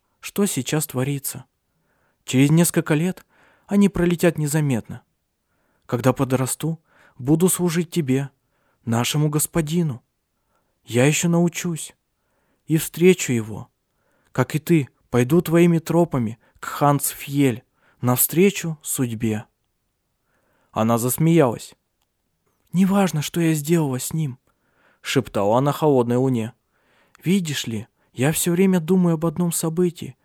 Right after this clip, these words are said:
что произошло, когда я была ещё совсем маленькой. Я взглядом сделала так,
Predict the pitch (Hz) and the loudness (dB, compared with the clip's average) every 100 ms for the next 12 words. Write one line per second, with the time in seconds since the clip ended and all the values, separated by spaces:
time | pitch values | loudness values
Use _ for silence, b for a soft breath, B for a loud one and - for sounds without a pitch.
0 | _ - 131 - 139 131 127 - 135 170 | _ -8 -8 -2 -2 -2 -6 -6 -8 -8
1 | _ b b b b 123 120 143 151 165 | _ b b b b -4 2 2 2 0
2 | 185 180 - 175 180 - 175 175 175 143 | 2 0 -2 -6 -6 -4 -2 -2 -2 -4
3 | 113 - 131 _ _ _ _ _ _ _ | -8 -12 -20 _ _ _ _ _ _ _
4 | _ _ - 117 120 117 143 165 143 127 | _ _ -2 0 0 0 2 2 0 -2
5 | 139 143 123 - 160 - | 0 2 0 -2 -10 -12